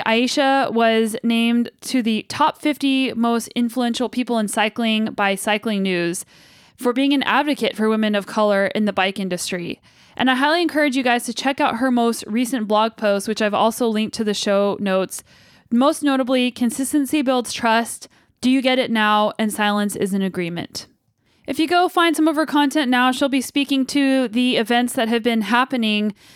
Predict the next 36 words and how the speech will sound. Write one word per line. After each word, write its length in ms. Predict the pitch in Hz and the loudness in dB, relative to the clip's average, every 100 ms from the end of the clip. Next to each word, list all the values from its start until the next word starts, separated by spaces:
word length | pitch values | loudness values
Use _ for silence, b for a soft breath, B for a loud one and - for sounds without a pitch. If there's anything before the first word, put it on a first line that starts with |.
| B B B | B B B
This 160 | 277 - | -2 0
podcast 520 | 277 262 269 254 247 | 0 0 0 0 0
was 140 | 240 | -2
recorded 380 | 247 - 247 240 | -2 0 0 2
over 180 | 233 240 | 0 0
the 100 | 220 | 0
winter, 520 | 220 233 - 214 214 | 0 -2 0 0 0
so 180 | 202 247 | -2 -2
we 100 | 247 | -2
talked 360 | - 262 - | 0 0 0
about 400 | 262 226 220 - | 0 2 2 0
some 120 | - 262 | -2 0
other 220 | 349 294 | 2 0
things, 340 | 247 220 226 | 0 0 0
but 200 | - 220 | 0 -2
how 460 | 214 262 277 285 277 B B B | 0 2 4 2 0 B B B
Aisha 440 | 247 269 254 285 | 0 2 0 0
found 280 | 277 269 220 | 2 0 2
bike 280 | 233 247 269 | 2 0 0
racing 400 | 262 254 277 247 | -2 0 0 0
and 100 | 214 | 0
mentors, 800 | 226 247 240 254 247 247 240 - b b b | 0 0 0 2 2 2 0 -4 b b b
her 100 | - | -4
journey 340 | 254 262 269 277 | 0 2 2 2
into 180 | 262 254 | 0 0
road 300 | 220 233 233 | 2 2 2
racing, 680 | 247 247 262 247 240 247 240 b b | 0 0 0 0 0 -2 -4 b b
women's 400 | 240 269 294 277 | 0 2 2 2
racing 420 | 226 233 240 269 | 2 0 0 -2
inspirations. 960 | 226 220 - 196 202 240 226 220 220 - b b b b | 0 -2 0 0 0 0 0 0 -2 -6 b b b b
We 80 | 277 | -2
talked 240 | 302 381 415 | 2 0 2
about 260 | 349 269 - | 2 0 0
representation 840 | 254 277 381 339 294 - 262 294 | 0 2 2 2 0 2 0 0
versus 380 | 233 233 233 214 | 0 -2 -2 -4
tokenism, 880 | - 277 269 240 196 190 165 185 | 0 0 0 -2 0 -2 -4 -6